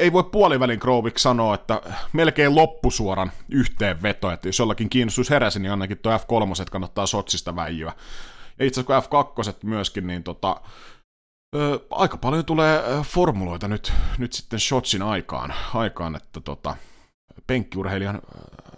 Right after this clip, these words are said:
unelma. Mutta se siitä katsauksesta F kolme ja F kaksi tilanteessa, ja otetaan käsittelyyn, hei,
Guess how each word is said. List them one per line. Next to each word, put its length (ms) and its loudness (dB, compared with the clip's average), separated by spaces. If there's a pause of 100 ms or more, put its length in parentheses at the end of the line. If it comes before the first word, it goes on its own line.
(640)
unelma. 460 -4 (540)
Mutta 180 0
se 120 6
siitä 340 6 (140)
katsauksesta 600 2
F 80 -12
kolme 280 2
ja 80 2
F 80 -8
kaksi 240 2
tilanteessa, 520 0
ja 80 2
otetaan 260 2
käsittelyyn, 560 2
hei, 380 4